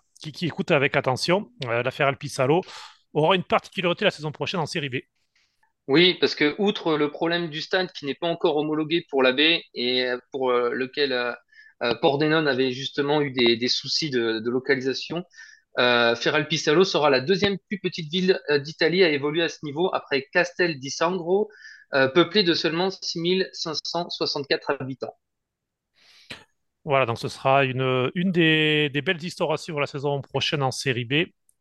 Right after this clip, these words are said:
Speaker 1: Le stade, euh, tapez, euh, sur Google, vous voyez la photo.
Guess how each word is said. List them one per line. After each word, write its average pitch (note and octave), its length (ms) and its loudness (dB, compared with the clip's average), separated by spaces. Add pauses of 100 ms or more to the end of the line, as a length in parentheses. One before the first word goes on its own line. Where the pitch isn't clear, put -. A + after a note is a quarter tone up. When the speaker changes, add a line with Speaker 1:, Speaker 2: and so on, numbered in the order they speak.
(100)
Speaker 1:
Le A#2 160 -4
stade, E3 440 4 (160)
euh, B2 560 0 (220)
tapez, C#3+ 360 0
euh, A#2+ 460 4
sur A2 240 -6
Google, C3+ 320 4
vous C3+ 160 -2
voyez B2+ 180 0
la B2 80 2
photo. D3+ 420 -4